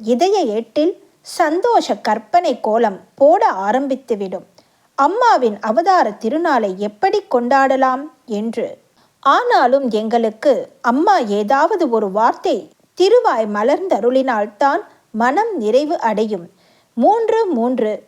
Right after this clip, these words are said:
ஆயிரத்தி தொள்ளாயிரத்தி தொண்ணூத்தி எட்டு செவ்வாய்க்கிழமை அன்று நாம் பிரான்சில் எப்படி பூசை செய்ய வேண்டும் என அம்மாவிடம் கேட்கும்படி வேப்பேரி மன்ற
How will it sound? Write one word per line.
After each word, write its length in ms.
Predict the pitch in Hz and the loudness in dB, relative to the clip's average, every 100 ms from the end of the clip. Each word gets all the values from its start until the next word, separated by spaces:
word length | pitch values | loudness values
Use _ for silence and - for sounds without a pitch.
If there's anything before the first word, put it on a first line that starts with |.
| _ 247 | _ -2
ஆயிரத்தி 540 | 294 415 403 392 427 427 | 0 0 -2 -2 -4 -2
தொள்ளாயிரத்தி 680 | 240 247 262 277 277 277 349 | 0 4 4 4 2 0 -4
தொண்ணூத்தி 480 | 247 214 254 302 254 | -2 -2 -4 -2 -4
எட்டு 300 | 202 - 214 - - _ | -6 -4 -6 -6 -14 _
செவ்வாய்க்கிழமை 880 | - 302 302 392 392 247 214 226 220 | 0 0 2 0 0 -2 -2 -2 -4
அன்று 320 | 175 202 233 370 - _ _ _ | -6 -6 -2 -4 -4 _ _ _
நாம் 340 | 220 285 254 185 - _ _ | -2 0 0 -4 -14 _ _
பிரான்சில் 680 | 320 349 480 427 - 220 196 | 0 0 -2 -4 -2 -2 0
எப்படி 440 | 247 254 - 453 427 | -2 -2 -2 0 0
பூசை 400 | 226 226 262 311 | 0 -4 0 -2
செய்ய 300 | 302 240 254 | 0 0 2
வேண்டும் 440 | 254 254 254 294 302 | 2 0 0 0 0
என 200 | 202 202 240 214 - _ _ - | -4 -2 -4 -6 -12 _ _ -2
அம்மாவிடம் 720 | 294 453 453 294 214 208 202 | 0 2 2 2 2 -2 -2
கேட்கும்படி 720 | 262 302 320 277 202 196 233 208 - _ _ 247 | 2 2 2 -4 -2 -2 -2 -4 -10 _ _ 0
வேப்பேரி 540 | 311 494 440 392 269 | 0 0 0 0 0
மன்ற 340 | 226 202 220 | 0 -4 -4